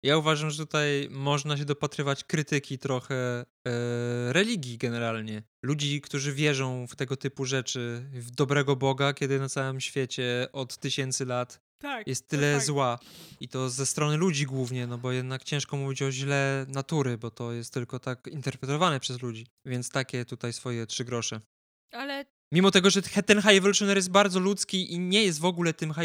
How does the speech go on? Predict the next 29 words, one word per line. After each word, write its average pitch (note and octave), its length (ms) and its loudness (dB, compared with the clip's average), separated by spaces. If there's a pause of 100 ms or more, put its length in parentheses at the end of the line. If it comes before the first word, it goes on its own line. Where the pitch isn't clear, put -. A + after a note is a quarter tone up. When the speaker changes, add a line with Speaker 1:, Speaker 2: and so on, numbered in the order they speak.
Speaker 1:
Evolutionary D#3+ 440 -2
z - 60 -8
komiksów, E3+ 360 -4
który D3 160 -2
jest - 300 -4
praktycznie E3 500 -2
Bogiem D#3 680 4
w C#3+ 100 -6
Speaker 2:
Ale B3+ 200 4
on C#4 100 6
się - 120 6
bawi D4 280 8
w - 80 -6
Boga. A#3 460 2 (140)
On A#3 140 -2
się B3+ 160 -4
bawi A#3+ 340 0
w G#3 80 -14
Boga. G#3 400 -2 (120)
Speaker 1:
Bawi G3+ 260 12
się F#3+ 140 4
w D#3+ 60 -4
Boga, F3+ 320 4
ale G#3+ 140 6
to A3+ 80 2
jest G3+ 120 2
dalej A3+ 380 4
żałosny, G3+ 460 2
z, - 100 -8